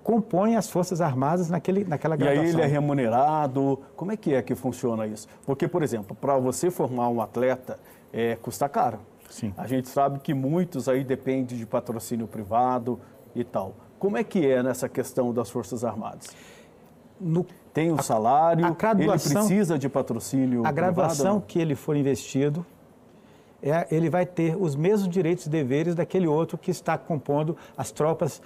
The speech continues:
Speaker 1: de combate, as tropas operacionais mesmo.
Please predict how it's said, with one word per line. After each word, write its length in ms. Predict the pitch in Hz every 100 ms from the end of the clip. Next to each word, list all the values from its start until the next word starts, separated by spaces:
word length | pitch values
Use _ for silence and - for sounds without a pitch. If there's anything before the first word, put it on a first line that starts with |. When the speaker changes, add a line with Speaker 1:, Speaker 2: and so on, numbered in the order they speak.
| - - 143
Speaker 1:
de 200 | 123 147
combate, 580 | 160 123 131 143 -
as 140 | 160 -
tropas 320 | 143 143 139
operacionais 680 | 160 156 147 151 135 147 110
mesmo. 260 | 113 98